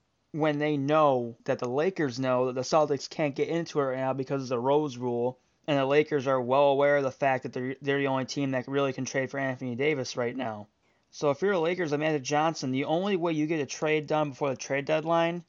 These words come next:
is if you really wow the Pelicans. You have to wow them to the point to where as the Pelicans say,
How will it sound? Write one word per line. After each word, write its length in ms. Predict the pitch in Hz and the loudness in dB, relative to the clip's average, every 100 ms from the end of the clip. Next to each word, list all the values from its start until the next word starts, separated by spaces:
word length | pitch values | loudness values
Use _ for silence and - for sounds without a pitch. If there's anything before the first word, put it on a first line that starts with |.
| _ | _
is 240 | 147 139 127 | 2 2 4
if 180 | 139 139 | 2 2
you 140 | 170 | 0
really 320 | 156 151 147 | 4 4 4
wow 400 | 127 127 135 139 | 2 2 4 4
the 80 | 135 | 2
Pelicans. 800 | - 131 123 117 - 120 123 - | 0 0 2 0 -6 -12 -12 -6
You 160 | 143 143 | -2 2
have 240 | 151 147 | 2 2
to 80 | 139 | 2
wow 300 | 139 151 165 | 4 6 4
them 80 | 165 | 2
to 60 | |
the 100 | 151 | -2
point 320 | 147 165 151 | -2 -2 -2
to 80 | 147 | -2
where 100 | 143 | 0
as 140 | 139 135 | 0 -2
the 80 | |
Pelicans 600 | 127 139 160 165 175 160 | -2 2 2 0 -4 -8
say, 460 | - 151 139 131 131 | -6 0 2 2 -2